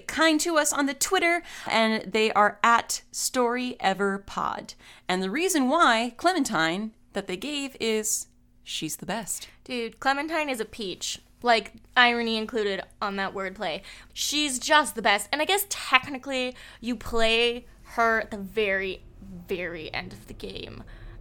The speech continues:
Speaker 2: Um, it's kinda like a passing of the torch. You go from being one character to, like, her.
Speaker 1: Okay.
Speaker 2: But God, yeah, she's such a great character.
Speaker 1: Mm,
Speaker 2: She's,
Speaker 1: mm-hmm.
Speaker 2: she's delightful. But she is who you play as in the next games.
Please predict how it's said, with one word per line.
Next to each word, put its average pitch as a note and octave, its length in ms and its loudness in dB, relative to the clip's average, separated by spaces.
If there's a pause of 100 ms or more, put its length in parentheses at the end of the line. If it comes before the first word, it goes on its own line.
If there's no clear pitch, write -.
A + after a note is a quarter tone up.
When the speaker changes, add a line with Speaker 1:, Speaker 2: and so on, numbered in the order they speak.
Speaker 2:
Um, G#3 440 -8
it's - 140 -12
kinda G#3+ 180 -10
like G#3+ 100 -10
a G#3+ 60 -8
passing G#3 420 -4
of G3 100 -8
the G3+ 100 -6
torch. - 420 -6
You A3 80 -8
go G3+ 260 -4 (160)
from A3 140 -6
being G3 200 -4
one F#3 160 -6
character F#3 460 -10
to, G3 180 -14
like, G3 420 -14
her. G#3+ 300 -2 (220)
Speaker 1:
Okay. D#3+ 380 -6
Speaker 2:
But A#3+ 160 -8
God, A3+ 240 2
yeah, G3 180 2
she's A3 240 -6
such D4+ 180 -2
a A3 60 -8
great - 240 -16
character. - 580 -12
Speaker 1:
Mm, F3+ 400 -4
Speaker 2:
She's, - 240 -6
Speaker 1:
mm-hmm. D#3+ 200 -6
Speaker 2:
she's A3+ 260 -12
delightful. F3+ 480 -12
But A3 180 -6
she B3+ 240 -4 (120)
is C#4 180 -2
who C4+ 80 -4
you A#3+ 140 -4
play A3 220 -2
as F#3+ 200 0
in G#3 220 -6
the F#3 180 -8 (380)
next - 340 -8
games. - 380 -14